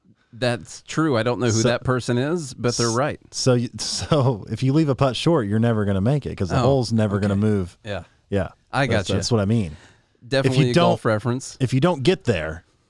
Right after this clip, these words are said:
Speaker 2: like, if you don't purchase, if you don't participate,
Speaker 1: Mm-hmm.
Speaker 2: uh, the lottery's not gonna come to you, is what I'm trying to say.
Speaker 1: Someone's gonna win, might as well be you.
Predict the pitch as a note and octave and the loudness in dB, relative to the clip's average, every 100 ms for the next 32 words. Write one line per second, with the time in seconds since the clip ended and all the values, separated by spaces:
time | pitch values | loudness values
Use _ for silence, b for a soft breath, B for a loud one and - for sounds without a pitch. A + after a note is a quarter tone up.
0 | _ _ - F#2+ F#2 A#2 C#3+ C#3 - C#3 | _ _ -10 -6 -2 0 0 0 0 0
1 | - A#2+ - - - C3+ - - A2+ D#3+ | 0 -4 -4 -8 -2 -2 -2 -4 0 0
2 | - A#2+ E2+ C#2+ - A#2 G2 G2 F#2 _ | 0 -2 -4 -8 -8 -4 -2 -2 -6 _
3 | _ _ _ - F2+ F2 G2+ C#3 D3+ C3+ | _ _ _ -8 -6 -2 2 4 4 2
4 | B2 C#3 B2 A#2+ D3 A2+ A2 D#3 G2+ - | 4 2 2 2 2 2 2 2 2 -6
5 | _ _ _ _ _ F#2+ G#2 A2+ F#2+ A#2 | _ _ _ _ _ -4 0 0 2 0
6 | F#2+ - F2+ - _ b b b b b | 2 0 0 -2 _ b b b b b
7 | b - - D#3+ F3+ D3+ F3 E3+ D3 C#3+ | b -12 -2 2 2 2 2 2 2 2
8 | C3+ C3+ A#2 B2+ B2+ B2+ A2 G2 | 2 0 0 0 0 0 0 0